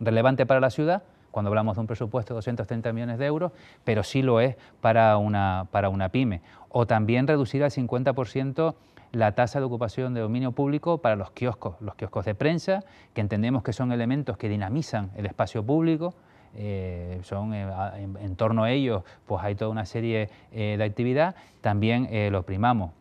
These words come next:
O también para apoyar el desarrollo, eh, del, del, o la reactivación del sector de la construcción en Santa Cruz,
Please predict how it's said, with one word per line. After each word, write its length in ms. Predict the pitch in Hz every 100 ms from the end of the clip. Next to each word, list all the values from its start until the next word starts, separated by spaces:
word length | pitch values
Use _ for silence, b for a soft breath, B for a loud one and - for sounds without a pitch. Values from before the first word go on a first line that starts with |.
| - -
O 140 | 123
también 380 | 127 117 147 170
para 200 | 165 143
apoyar 440 | 127 117 131 156
el 160 | 147 123
desarrollo, 720 | 110 110 113 123 127 127 120 B B B 120
eh, 800 | 117 113 110 107 104 98 95 107
del, 640 | 110 104 101 98 95 95 101 101
del, 200 | 98 98
o 100 | 110
la 80 | 107
reactivación 600 | 104 110 101 - 180 139
del 120 | 104
sector 240 | 104 113
de 60 | 113
la 100 | 113
construcción 600 | 120 110 107 143 135 123 B B B
en 340 | 117 117 113
Santa 280 | 113 120 117
Cruz, 260 | 139 180